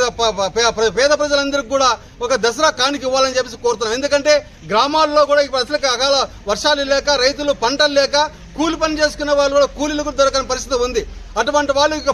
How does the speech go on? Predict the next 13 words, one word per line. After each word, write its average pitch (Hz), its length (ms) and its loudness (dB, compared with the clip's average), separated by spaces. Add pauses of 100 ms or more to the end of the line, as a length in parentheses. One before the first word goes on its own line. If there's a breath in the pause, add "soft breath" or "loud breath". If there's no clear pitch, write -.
పండుగలు 285 360 0
చేసుకునే 285 340 -2
పరిస్థితి 254 340 -8
లేదు. 254 180 4 (300 loud breath)
అందుకోసం 294 480 -2
ప్రభుత్వం 294 460 0
వెంటనే 285 300 -2 (100)
స్పందించి 285 500 -2 (300 loud breath)
ఈ - 40 2
యొక్క 254 140 2 (120)
దసరా 302 260 2 (100)
కానుకను 285 400 0
విడుదల 277 260 2